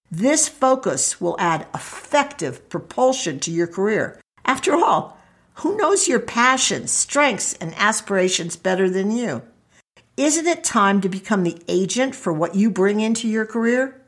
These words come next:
There's rarely anything standing in the way and the pathway of a fulfilling career other than yourself. This shift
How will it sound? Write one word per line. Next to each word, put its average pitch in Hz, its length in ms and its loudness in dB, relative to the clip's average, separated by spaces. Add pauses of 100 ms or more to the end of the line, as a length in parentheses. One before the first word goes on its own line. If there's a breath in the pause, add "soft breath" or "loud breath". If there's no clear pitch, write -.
(600 soft breath)
There's 226 360 4
rarely 233 720 4
anything 196 440 -2
standing 202 720 2
in 214 180 2
the 220 100 4
way 165 460 2 (300)
and 185 180 0
the 180 40 -2
pathway 196 920 0
of 175 180 -2
a 165 60 0
fulfilling 220 640 -2
career 180 580 0 (160)
other 180 380 2
than 156 440 -2
yourself. 151 760 -8 (760)
This 202 400 0
shift - 560 0